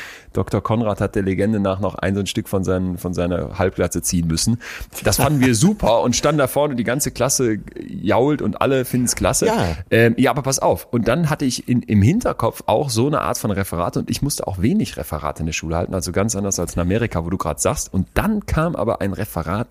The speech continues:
Speaker 1: im, im, im Französischunterricht Abitur. Und ich hatte so im Hinterkopf, ja, das, das kannst du ja, Referat hast du ja schon in der neunten Klasse gekonnt. Ey, du, du hättest unter mir mit dem Schweiß, den ich da hingeschwitzt hab, äh, so ein Solinger Freibad füllen können.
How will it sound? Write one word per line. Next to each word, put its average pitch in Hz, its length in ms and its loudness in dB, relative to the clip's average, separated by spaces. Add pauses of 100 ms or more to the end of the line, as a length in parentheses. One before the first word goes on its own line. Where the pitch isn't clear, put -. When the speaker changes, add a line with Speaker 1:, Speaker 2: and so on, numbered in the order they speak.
Speaker 1:
im, 107 280 4 (760)
im, 101 300 2
im 101 140 0
Französischunterricht 117 1200 -2
Abitur. 117 420 0
Und 82 60 0
ich - 140 -6
hatte - 180 -2
so 107 100 0
im 98 60 4
Hinterkopf, 113 440 0
ja, 85 200 -6 (320)
das, - 220 -4 (180)
das - 180 -2
kannst 104 240 0
du - 60 0
ja, 78 140 4
Referat 87 440 -2
hast 92 180 0
du 90 40 0
ja 90 40 0
schon 87 180 0
in 87 60 2
der 87 80 0
neunten 82 160 -4
Klasse - 280 0
gekonnt. 87 400 0 (580)
Ey, - 260 0 (800)
du, - 160 0 (100)
du 92 120 2
hättest 113 440 2
unter 139 300 4
mir 110 240 4
mit 107 200 2
dem 101 120 2
Schweiß, 104 380 2
den 104 100 0
ich - 140 -2
da 104 80 2
hingeschwitzt 104 600 0
hab, - 280 0
äh, 95 180 4
so 95 120 0
ein 95 100 0
Solinger 104 320 2
Freibad 95 400 0
füllen 85 280 0
können. 95 280 2